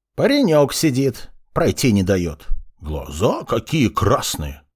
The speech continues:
Капли бы ему посоветовать, вот только не помню какие», произнесла старушка. Со стороны было похоже, что она говорит с кем-то по телефону.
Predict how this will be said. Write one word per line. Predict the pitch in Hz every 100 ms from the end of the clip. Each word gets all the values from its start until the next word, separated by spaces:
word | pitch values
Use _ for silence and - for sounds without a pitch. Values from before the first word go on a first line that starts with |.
| _ -
Капли | - - 92
бы | 85 95
ему | 98
посоветовать, | 80 80 - 98 73 - - - _ -
вот | 98 -
только | 80 -
не | 107
помню | 117 80 71
какие», | - 92 - 69 - _ -
произнесла | 104 107 120 156 101 80
старушка. | - 104 76 - - _ _ _
Со | - 98
стороны | - 101 120 165
было | 87 104 90
похоже, | 95 - 143 87
что | - 92 85
она | 131 127
говорит | 98 87 92 101
с | - -
кем-то | 127 - 80
по | 101
телефону. | - 107 110 - 62 -